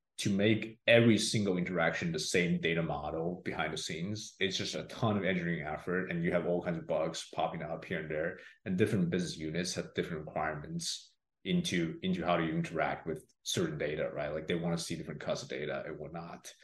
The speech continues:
So, so this whole integrated model, like, in my opinion, probably, you know, probably won't work, right? So I think, like, you would end up with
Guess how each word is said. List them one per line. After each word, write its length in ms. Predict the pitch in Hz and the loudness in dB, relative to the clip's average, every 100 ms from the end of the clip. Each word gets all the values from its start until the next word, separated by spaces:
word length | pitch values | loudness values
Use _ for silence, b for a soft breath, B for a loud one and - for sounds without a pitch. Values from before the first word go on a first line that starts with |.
| b b b _ | b b b _
So, 320 | - 92 82 | -2 -2 0
so 160 | - 98 | -2 -2
this 200 | 98 - | 0 4
whole 380 | 110 98 95 - B B B _ - | 6 6 4 -2 B B B _ -4
integrated 500 | 101 95 92 92 87 | 0 0 2 4 4
model, 420 | 80 76 90 92 | 2 2 2 2
like, 220 | 82 85 - - | 0 -2 -6 -6
in 80 | 95 | 0
my 180 | 85 | 2
opinion, 380 | 92 92 101 101 | 2 2 -2 -2
probably, 840 | - 90 90 95 104 95 82 82 - _ - - | 0 2 2 0 -2 0 0 -2 -10 _ -20 -6
you 100 | 95 | -2
know, 120 | 80 - | -2 -4
probably 320 | - 107 107 92 | 2 4 6 6
won't 240 | 92 87 | 6 4
work, 360 | 87 82 - - | 2 0 -2 -4
right? 220 | 76 - | -4 0
So 120 | 104 | 2
I 40 | |
think, 180 | 104 127 | 6 8
like, 160 | 104 90 | 6 4
you 80 | 98 | 4
would 100 | 92 | 4
end 200 | 95 92 | 4 6
up 220 | 85 90 | 6 4
with 240 | 85 82 | 2 0